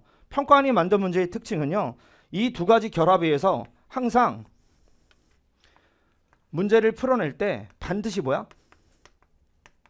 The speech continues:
근거 있게끔 문제를 풀 수 있어요. 소위 여러분들이 문제 풀 때 납득하게 돼. 그러니까 여러분 평가 문제를 풀었는데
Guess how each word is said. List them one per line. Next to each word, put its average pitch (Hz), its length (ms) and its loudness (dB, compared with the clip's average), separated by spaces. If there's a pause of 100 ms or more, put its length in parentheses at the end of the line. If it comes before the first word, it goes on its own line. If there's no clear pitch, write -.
(2500)
근거 208 440 2
있게끔 220 380 -2
문제를 151 320 -2
풀 226 160 -10
수 - 160 -12
있어요. 107 420 -12
소위 151 460 -6 (680)
여러분들이 214 380 4
문제 185 220 -4
풀 165 220 -12
때 175 300 -4 (480)
납득하게 151 760 -8
돼. 101 200 -16 (1400)
그러니까 214 160 4
여러분 214 160 4
평가 277 240 4
문제를 247 180 0
풀었는데 240 540 2